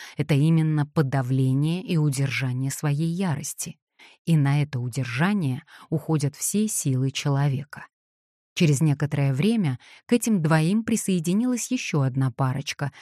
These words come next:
но девушка весь вечер просидела молча. Любопытно то,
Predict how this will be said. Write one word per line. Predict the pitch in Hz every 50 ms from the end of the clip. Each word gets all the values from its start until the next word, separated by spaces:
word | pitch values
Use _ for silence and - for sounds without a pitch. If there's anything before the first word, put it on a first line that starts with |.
| - - - -
но | 156 156 147
девушка | 135 123 127 131 151 185 214 220 254 - - - - 214
весь | 165 147 127 - -
вечер | 139 143 139 - - - - _
просидела | - 180 175 - - 147 123 127 131 131 135
молча. | 151 160 160 151 123 143 - - - - - _ _ _ _ _ _ _ _ _ _ _ -
Любопытно | 156 160 156 143 143 143 - - 147 131 - - 135 127 - _ _
то, | - 190 214 226